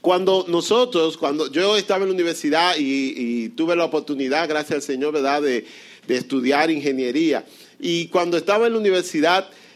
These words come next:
eh, nosotros dividíamos a los profesores en dos grandes grupos. Estaba el grupo de los profesores buenos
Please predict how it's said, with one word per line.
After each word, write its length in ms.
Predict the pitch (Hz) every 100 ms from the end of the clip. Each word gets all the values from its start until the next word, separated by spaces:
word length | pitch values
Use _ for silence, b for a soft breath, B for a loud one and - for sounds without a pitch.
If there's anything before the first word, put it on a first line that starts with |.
| B
eh, 280 | 147 147 147
nosotros 600 | 156 151 - 214 214 214
dividíamos 800 | 190 170 165 175 202 202 202 190
a 140 | - 143
los 160 | 151
profesores 920 | 151 143 143 135 170 185 190 190 - - _ _ -
en 260 | 127 131 135
dos 360 | 180 202 196
grandes 460 | 143 160 160 147 139
grupos. 560 | 117 107 - - - - - _ b b b b b _ _ _ _ _ _ _ _ _ _ -
Estaba 380 | - - 147 175
el 80 | 165
grupo 360 | 180 202 185
de 100 | 160
los 320 | 143 139 135 -
profesores 680 | - 139 131 147 160 170
buenos 540 | 160 214 170 143 160